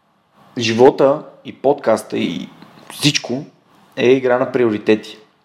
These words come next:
Всички сме попадали в тия ситуации, където последните две седмици ти трябва да учиш за изпит, например. Или за нещо да учиш,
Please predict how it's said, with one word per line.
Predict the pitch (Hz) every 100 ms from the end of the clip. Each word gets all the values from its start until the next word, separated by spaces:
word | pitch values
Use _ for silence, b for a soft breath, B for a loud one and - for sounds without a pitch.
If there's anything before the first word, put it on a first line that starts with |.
| _ _ _ _ _ _ _ - B B B
Всички | - -
сме | - 143 -
попадали | - 120 135 151 160 165 165 B B B
в | 113 110
тия | 135 135
ситуации, | 123 131 -
където | 131 135 143 151 156 156 - - -
последните | - - 143 151 143
две | 117 139
седмици | 147 143 139
ти | 120
трябва | 127 123
да | 127
учиш | 127 120
за | 104
изпит, | 107 - - - - - _ 107
например. | 101 107 98 - - _ b b b
Или | 151 165
за | 131
нещо | 120 123 -
да | 117
учиш, | 120 - - -